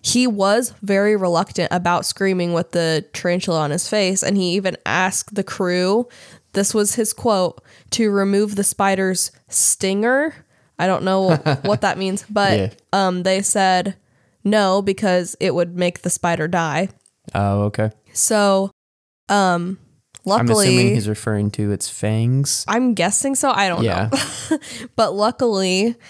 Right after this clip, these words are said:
Speaker 1: and I didn't know this, but tarantulas don't have ears. And so
Speaker 2: Oh, wow.
Speaker 1: he eventually agreed to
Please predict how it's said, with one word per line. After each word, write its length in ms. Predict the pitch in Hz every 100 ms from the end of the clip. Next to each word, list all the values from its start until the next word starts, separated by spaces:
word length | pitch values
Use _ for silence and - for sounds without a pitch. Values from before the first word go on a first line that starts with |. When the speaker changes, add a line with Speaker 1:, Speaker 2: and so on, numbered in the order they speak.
| -
Speaker 1:
and 120 | - 190
I 80 |
didn't 300 | 190 214 254
know 120 | 220 202
this, 340 | 185 - - - - - _
but 400 | 196 208 202 190 - _ _ -
tarantulas 760 | 220 190 190 208 226 233 220
don't 420 | - 196 175 190
have 320 | 208 214 208 -
ears. 640 | - 180 185 262 302 - - _ _ _ _ _ -
And 220 | 214 208
so 160 | - 202
Speaker 2:
Oh, 260 | 190 190
wow. 220 | 190 117 -
Speaker 1:
he 440 | - 214 208 208 -
eventually 540 | 196 180 196 - 202
agreed 560 | 196 196 180 180 185 190
to 500 | - 175 170 170 190